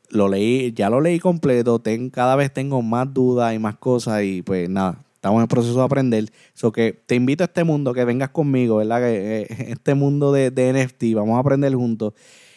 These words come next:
y, y vamos a hablar de ello. So que, primero que todo, ¿qué es un N F T? N F T, ¿de qué son las siglas? N F T, N F T, eso viene de Non-Fungible Token. ¿Qué es un Non-Fungible Token? Non-Fungible Token,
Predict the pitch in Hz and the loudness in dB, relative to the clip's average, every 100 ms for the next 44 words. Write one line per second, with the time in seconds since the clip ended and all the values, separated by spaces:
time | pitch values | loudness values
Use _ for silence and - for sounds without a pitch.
0 | _ - 120 120 117 110 101 - 117 104 | _ 0 2 4 2 0 -4 -6 0 2
1 | 110 123 135 151 170 127 139 135 135 165 | 4 2 2 2 2 2 2 0 0 2
2 | 202 226 220 175 131 135 110 170 - 190 | 2 2 2 2 2 0 -6 -12 -2 0
3 | 208 202 190 - 113 78 _ _ _ _ | 2 2 0 0 -4 -4 _ _ _ _
4 | _ _ _ _ _ - 143 180 - 123 | _ _ _ _ _ -4 0 0 0 -2
5 | 87 - _ _ 147 135 - 180 160 - | -2 -6 _ _ -4 0 2 2 2 0
6 | 117 110 - 127 156 170 170 160 _ _ | 0 -2 -6 -2 0 2 0 -4 _ _
7 | _ _ _ 143 135 - 147 120 - _ | _ _ _ -2 -2 -2 -2 -2 -4 _
8 | 131 151 160 139 120 135 135 139 101 98 | 0 2 2 0 0 -4 0 0 0 -2
9 | 107 143 143 147 127 117 117 143 160 - | 0 0 2 2 2 2 2 2 0 0
10 | 147 147 151 147 139 185 151 101 - 120 | 0 2 2 0 0 -2 -2 -8 -4 -2
11 | 131 147 143 139 139 147 139 143 139 156 | 0 0 0 -2 -2 -6 -4 -4 -4 -2
12 | 160 101 107 135 170 185 180 170 147 139 | -4 -4 0 2 2 0 0 0 0 2
13 | 127 135 139 | 2 2 -6